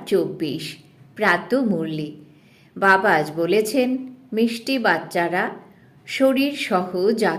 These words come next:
কিছু দেখছ, এসবই বিনাশ হবে। তোমরা আত্মাদের এখন ঘরে ফিরে যেতে হবে, সেই জন্যই পুরানো দুনিয়াকে ভুলে যাও।"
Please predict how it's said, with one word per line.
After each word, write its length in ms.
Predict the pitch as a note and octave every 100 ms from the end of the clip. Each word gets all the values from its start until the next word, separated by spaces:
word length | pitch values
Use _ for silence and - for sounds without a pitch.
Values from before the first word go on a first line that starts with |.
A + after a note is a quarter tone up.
| -
কিছু 400 | E3 - G3+ A#3
দেখছ, 500 | F#3+ E3+ - - A#3 C4 C4+ - - _ _
এসবই 760 | C4 C#4 - G3 D#3 F3+ D4+ - - -
বিনাশ 560 | B3 A#3+ E3+ D#3+ - F3+
হবে। 400 | D#3 D#3+ - - - _ _ _ _ -
তোমরা 380 | F3+ D#3+ D#3+ D#3+
আত্মাদের 920 | G#3+ - E3 D#3 - D3 C#3+ F3 G3
এখন 540 | E3+ - F#3 G#3 A4 - -
ঘরে 360 | - D#3+ D#3+ B3
ফিরে 320 | - A3+ A3+
যেতে 360 | G3+ G3 F#3+ F#3
হবে, 400 | F3 E3+ E3 - - - - _ -
সেই 320 | - B3+ B3
জন্যই 600 | A#3 G#3+ G#3 G#3 G#3+ G#3+ - - - -
পুরানো 440 | G3 E3+ E3+ G3+
দুনিয়াকে 1000 | G3+ F3 E3+ E3 D#3 D#3+ G3 A#3 - - -
ভুলে 320 | G3+ G3 F3 D#3+
যাও।" 320 | D#3+ C#3+